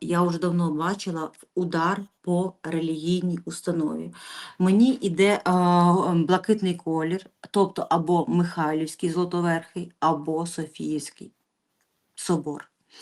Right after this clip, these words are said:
На жаль, бачу я там удар, бачу руйнування, бачу жертви, але це дозволить все ж таки нам якось зупинити ворога. А, ти знаєш, Альона, я дивлюся і,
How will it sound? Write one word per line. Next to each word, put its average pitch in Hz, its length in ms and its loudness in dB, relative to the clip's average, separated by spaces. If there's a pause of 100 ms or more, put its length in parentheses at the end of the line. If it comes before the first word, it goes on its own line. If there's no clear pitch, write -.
(320)
На 196 180 6
жаль, 165 260 0 (140)
бачу 175 460 2
я 160 100 -2
там 165 300 -4
удар, 165 420 -4 (340)
бачу 175 560 4
руйнування, 165 840 0 (140)
бачу 156 580 0
жертви, 170 540 -2 (800)
але 165 440 2 (680)
це 180 320 2
дозволить 156 1080 0
все - 340 -2
ж - 120 -10
таки 151 260 -4
нам 175 440 0
якось 156 480 -2
зупинити 160 520 -2
ворога. 151 440 -4 (480)
А, 175 280 6
ти 185 120 -4
знаєш, 240 260 2
Альона, 180 320 0
я 170 120 2
дивлюся 196 680 -2
і, 180 240 0